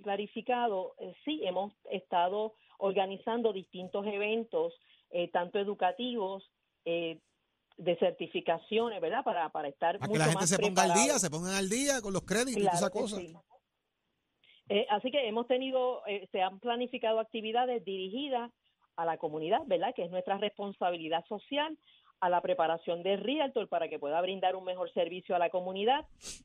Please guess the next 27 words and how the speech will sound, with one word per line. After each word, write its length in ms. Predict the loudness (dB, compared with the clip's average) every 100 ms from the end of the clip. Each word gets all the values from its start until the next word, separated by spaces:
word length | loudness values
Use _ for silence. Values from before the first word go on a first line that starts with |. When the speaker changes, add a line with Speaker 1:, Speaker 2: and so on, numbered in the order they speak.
| -4
Speaker 1:
Eh, 160 | -2 0
tenemos 440 | 0 0 0 -2 -4
el, 440 | -4 -2 -2 -6 -10 _ _ _ -8
el 120 | -4
du-, 140 | 0 0
eh, 180 | 0 -4 -4
esta 260 | 2 4
noche, 460 | 4 0 0 -4 -4
de 180 | 0 0
hecho, 160 | 2 -2
esta 180 | -4 -6
noche 260 | -2 0
también 380 | 0 -2 -2 -2
tenemos, 420 | 0 0 0 -2 _ _ _ _ _ -4
eh, 300 | 0 -2 -2
un 180 | 0 2
evento 600 | 4 4 2 2 2 2
dirigido 520 | -2 -6 -4 0 2
a 40 | 2
lo 140 | -2
que 220 | -4 -6
es 100 | -6
la 180 | -2 0
parte 460 | 2 0 0 -2 -2
de 100 | -2
acción 400 | -2 -2 -2 -2
política, 880 | -2 -2 -2 -4 -4 -6 -4 -6